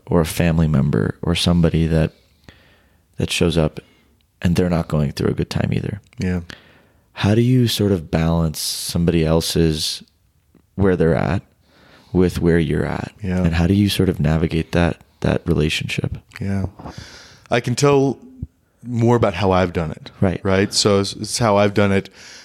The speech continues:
Speaker 2: I don't know if this is the best way, but it's worked. Um, number one is just radical honesty with myself. Do I have the capacity to help somebody right now?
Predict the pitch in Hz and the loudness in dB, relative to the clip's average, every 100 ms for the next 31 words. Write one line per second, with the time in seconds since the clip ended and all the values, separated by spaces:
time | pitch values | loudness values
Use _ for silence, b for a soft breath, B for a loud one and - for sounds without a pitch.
0 | B - 104 107 104 101 98 104 92 90 | B -4 0 2 2 2 2 0 -2 -4
1 | 92 85 90 - 92 85 85 82 - - | -6 0 0 0 -2 -2 -2 -4 -10 -8
2 | 87 - - - - - _ b b b | -8 -8 -14 -16 -18 -20 _ b b b
3 | b b 92 87 87 85 82 78 _ 110 | b b -10 -4 -4 -4 -8 -12 _ 0
4 | 104 101 104 107 101 95 - - _ 104 | 2 4 4 4 2 0 -4 -12 _ -6
5 | - 98 95 101 101 95 92 - 90 - | -2 0 0 0 2 2 0 -2 -4 -4
6 | 82 - 87 - _ _ _ b b b | -6 -8 -10 -18 _ _ _ b b b
7 | b b - 85 101 104 101 98 92 87 | b b -20 -2 2 4 4 2 2 2
8 | 87 90 - - 87 82 - 82 78 - | 0 -2 -6 -4 -2 -2 -4 -4 -4 -6
9 | - 78 82 82 - 98 82 - | -8 -10 -10 -10 -10 -10 -10 -14